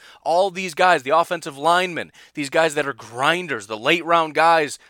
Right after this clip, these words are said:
like Josh Sitton, who grinded his way up to the top as one of the best guards in the N F L. He's gone. T J Lang, a, you know, a guy that worked his way to being one of the better right guards in the N F L, who just retired, by the way. Best of luck to you, T J Lang.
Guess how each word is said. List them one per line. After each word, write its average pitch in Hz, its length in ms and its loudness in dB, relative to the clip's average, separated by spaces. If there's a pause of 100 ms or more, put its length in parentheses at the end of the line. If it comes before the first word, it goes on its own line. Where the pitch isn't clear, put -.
like 131 160 -2
Josh 165 360 2
Sitton, 170 280 -4
who 123 180 -16
grinded 156 680 -2
his 147 120 -6
way 160 240 0
up 156 120 2
to 147 80 -14
the 131 100 -12
top 156 260 2
as 131 100 -14
one 135 140 -10
of 123 60 -12
the 113 40 -8
best 127 300 -2
guards 139 300 -2
in 139 60 -12
the 139 100 -8
N 135 60 -4
F 131 120 -6
L. 156 160 2 (180)
He's 131 200 -12
gone. 151 380 2
T 165 180 -8
J 160 160 -2
Lang, 151 360 -2
a, 98 160 -10 (120)
you - 80 -18
know, 113 160 -6
a 113 40 -8
guy 127 200 4
that 135 180 -4
worked 156 280 -8
his 156 140 -8
way 151 280 -4 (240)
to 151 100 -8
being 151 240 -4
one 151 100 -4
of 147 40 -6
the 143 80 -6
better 151 240 -2
right 147 220 -2
guards 147 280 -2
in 143 80 -12
the 147 60 -6
N 147 80 -4
F - 100 -8
L, 151 140 -2
who 131 100 -18
just 113 220 -16
retired, 113 340 -8
by 113 120 -2
the 117 80 -6
way. 110 160 -10
Best 104 260 -12
of 92 60 -18
luck 98 180 -12
to 110 80 -18
you, 101 60 -16
T 104 180 -20
J 98 160 -12
Lang. 101 320 -12